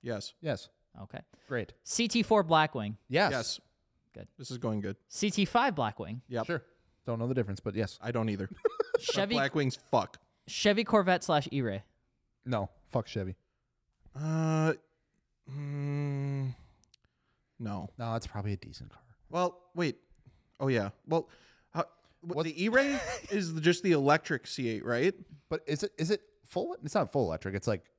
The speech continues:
Speaker 2: it's like the N S X, right? It has, like, a
Speaker 3: No, it's
Speaker 2: hybrid.
Speaker 3: hy-, I think it's electric.
Speaker 1: Okay, well, what I'll do is I'll go off my experience of driving the C eight, just the normal one,
Speaker 2: <laughs>
Speaker 1: and I'll just say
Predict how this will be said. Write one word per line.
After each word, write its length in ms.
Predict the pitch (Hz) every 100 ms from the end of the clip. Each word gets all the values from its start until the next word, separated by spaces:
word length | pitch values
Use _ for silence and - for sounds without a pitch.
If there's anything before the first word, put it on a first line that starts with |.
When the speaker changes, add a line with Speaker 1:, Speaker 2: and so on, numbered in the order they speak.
| _
Speaker 2:
it's 120 | 113
like 100 | 123
the 140 | -
N 80 | 123
S 140 | 104 -
X, 200 | 113 -
right? 120 | 107
It 100 | 95
has, 160 | 95 98
like, 100 | -
a 40 |
Speaker 3:
No, 240 | 170 156
it's 120 | 156 143
Speaker 2:
hybrid. 200 | 143 -
Speaker 3:
hy-, 60 |
I 40 | 139
think 160 | 190
it's 100 | 190
electric. 280 | 110 107 -
Speaker 1:
Okay, 160 | 160 156
well, 200 | 151 143
what 160 | 143 143
I'll 220 | 139 151
do 140 | 147
is 120 | 131
I'll 80 | 123
go 120 | 123
off 160 | 123 123
my 120 | 117
experience 380 | 117 - 120 113
of 100 | 117
driving 480 | 117 120 131 127 123
the 80 | 110
C 360 | - 139 131
eight, 280 | 98 95 -
just 200 | 139 127
the 80 | 135
normal 360 | 127 120 117 104
one, 220 | 101 113
Speaker 2:
<laughs> 60 | -
Speaker 1:
and 120 | 147
I'll 140 | 131 123
just 180 | 113
say 220 | - 110